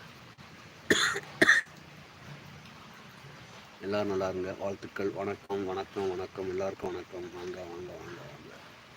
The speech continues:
அனைவருக்கும் வணக்கம். வணக்கம். ஹாய், ஹாய், வணக்கம். பெஸ்-,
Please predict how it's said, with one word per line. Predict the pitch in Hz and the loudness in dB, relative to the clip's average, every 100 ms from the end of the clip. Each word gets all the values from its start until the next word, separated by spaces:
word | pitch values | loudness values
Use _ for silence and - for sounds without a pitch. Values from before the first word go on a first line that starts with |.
| - 95 | -14 -4
அனைவருக்கும் | 104 104 104 98 - | 0 2 0 -2 0
வணக்கம். | 101 98 98 107 98 85 - - - - - - - - - - - - - - - - - - | 2 0 0 0 0 -2 -14 -16 -18 -18 -18 -18 -18 -18 -18 -16 -14 -10 -6 -4 -4 -8 -16 -6
வணக்கம். | 107 107 - 110 98 - - | 0 0 2 2 2 -2 -4
ஹாய், | - - 117 87 - - - - | 0 4 4 4 -4 -14 -6 2
ஹாய், | 101 | 4
வணக்கம். | 98 98 - 92 - - - - - - 98 101 | 4 0 -2 -6 -6 -14 -16 -16 -16 -12 -10 -4
பெஸ்-, | - - - - - - | -4 -6 -10 -10 -8 -10